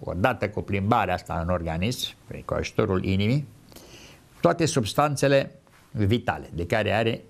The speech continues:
organismul nevoie. Ce se întâmplă? Tot din studii arată că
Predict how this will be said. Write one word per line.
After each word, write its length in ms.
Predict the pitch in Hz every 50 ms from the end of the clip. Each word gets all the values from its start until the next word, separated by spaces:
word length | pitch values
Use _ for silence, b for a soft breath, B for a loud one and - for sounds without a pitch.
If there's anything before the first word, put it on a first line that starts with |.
| -
organismul 640 | - - 101 101 98 98 98 107 113 - - 107 107
nevoie. 400 | 101 101 98 87 80 71 71 - - _ _ _ - - _ _ _ _ _ - - - _ _ _ - - B B B B B B B B B B B B B B B B B B B - - - - - - - - - - - - - _ _ _ - - - - - - _ -
Ce 100 | - 208
se 120 | 185 -
întâmplă? 500 | 185 185 208 190 143 135 127 104 95 - - - - - _ _ _ _ _ _ _ _ - - - - - - - _ - - - - -
Tot 200 | - 202 196 196
din 280 | - 139 - 127 - 90
studii 420 | - - - 104 101 98 139 165
arată 280 | 175 165 165 160 165 156
că 280 | - - 139 123 -